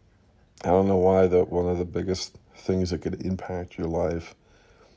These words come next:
isn't actually focused on just from a burden responsibility aspect, not even from a understand, you know, economics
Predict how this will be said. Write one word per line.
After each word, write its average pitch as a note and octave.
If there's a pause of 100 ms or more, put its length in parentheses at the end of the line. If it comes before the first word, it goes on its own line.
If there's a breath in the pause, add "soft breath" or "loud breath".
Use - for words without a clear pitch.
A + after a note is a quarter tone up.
(540 soft breath)
isn't F2+
actually E2+ (1300 soft breath)
focused -
on D#2 (320)
just -
from F2
a E2+ (920 soft breath)
burden F2
responsibility F2
aspect, -
not A2+
even F2+
from E2
a D2+ (420 loud breath)
understand, E2+ (180)
you E2+
know, -
economics F#2